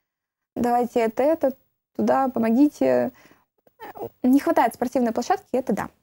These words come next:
Тут, э, ну, скрывать нечего, мне кажется. У нас, э, помимо вот детско-юношеского центра "Лидер", нет такой площадки, которая могла бы вместить в себя там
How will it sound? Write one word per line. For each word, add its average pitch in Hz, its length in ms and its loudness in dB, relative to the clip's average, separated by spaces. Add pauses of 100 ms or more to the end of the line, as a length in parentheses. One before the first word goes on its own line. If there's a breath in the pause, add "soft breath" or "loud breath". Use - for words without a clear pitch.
Тут, 240 160 -6 (140)
э, 220 280 -8 (100)
ну, 247 160 -2
скрывать 233 400 -2
нечего, 254 300 -2
мне 226 180 -2
кажется. - 400 -8
У - 40 0
нас, 220 140 -2 (520 soft breath)
э, 226 280 -6 (280)
помимо 226 440 0
вот 208 160 -4 (120)
детско-юношеского 214 840 -2
центра 226 340 -2
"Лидер", 277 400 2
нет 254 220 0
такой 220 240 -4
площадки, - 480 -4
которая 240 300 -2
могла 240 260 0
бы 220 120 0
вместить 240 420 -2
в - 40 -16
себя 214 200 -2
там 202 200 -6